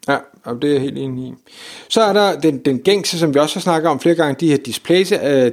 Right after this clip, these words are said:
display ads, altså hvor man i princippet lader en, en broker håndtere placering af banner på en site, øh, og så får man en eller anden kommission for det, og de tager en eller anden andel. Det er sådan den,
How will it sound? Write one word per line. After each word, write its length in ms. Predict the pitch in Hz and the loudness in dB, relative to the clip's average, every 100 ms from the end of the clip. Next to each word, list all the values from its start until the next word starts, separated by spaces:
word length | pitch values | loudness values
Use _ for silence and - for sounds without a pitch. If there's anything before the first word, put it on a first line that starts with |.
| - | -2
display 420 | 131 - 170 170 | -10 -2 2 2
ads, 340 | 87 139 135 - | 2 0 0 -4
altså 200 | 131 147 | -4 -2
hvor 160 | 135 | 0
man 260 | 135 131 127 | 2 0 -2
i 140 | 98 | -4
princippet 460 | 123 123 - 147 151 | -6 -8 -4 -2 0
lader 200 | 135 127 | 0 0
en, 300 | 98 120 110 - - - - _ | 0 -2 -2 -6 -20 -20 -20 _
en 120 | 147 | -6
broker 720 | 117 147 143 143 180 139 - _ | 0 4 4 4 2 0 -4 _
håndtere 720 | - 151 135 - 175 135 147 - | -4 -2 -2 0 0 2 0 0
placering 580 | 139 - 160 135 139 98 | -4 0 2 2 0 -2
af 160 | 131 | -2
banner 320 | 131 127 123 | 0 -2 -2
på 120 | 135 139 | -2 -2
en 180 | 127 | -2
site, 440 | 104 147 151 180 131 | -2 0 0 0 -4
øh, 200 | 139 135 | -2 0
og 60 | 113 | 0
så 80 | 135 | 0
får 180 | 143 | 0
man 160 | 123 123 | 0 0
en 40 | |
eller 120 | 120 117 | 0 -2
anden 100 | 117 | -2
kommission 380 | 127 120 151 | -4 -2 -6
for 100 | 113 | -4
det, 140 | 127 160 | 2 2
og 100 | 147 | 2
de 60 | |
tager 220 | 139 135 110 | -4 -4 -2
en 120 | 123 | 0
eller 80 | 117 | 0
anden 220 | 113 110 | 0 -2
andel. 260 | 117 117 | -4 -4
Det 60 | 147 | -2
er 40 | |
sådan 220 | 143 131 123 | 0 0 2
den, 240 | 117 95 | 0 -2